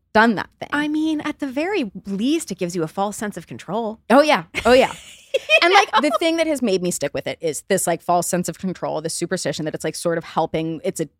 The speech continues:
Speaker 1: tool in my mental, emotional well-being arsenal. And I think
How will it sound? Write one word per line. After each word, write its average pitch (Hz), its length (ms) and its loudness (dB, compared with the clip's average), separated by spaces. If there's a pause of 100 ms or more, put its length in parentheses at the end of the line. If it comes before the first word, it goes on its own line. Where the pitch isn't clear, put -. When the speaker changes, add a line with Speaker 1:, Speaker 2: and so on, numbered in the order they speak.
(120)
Speaker 1:
tool 214 480 4
in 202 140 0
my 170 280 0
mental, 180 680 0
emotional 160 480 -2
well-being 151 420 -2
arsenal. 143 580 -6 (460)
And 214 100 4
I 190 60 6
think 202 340 0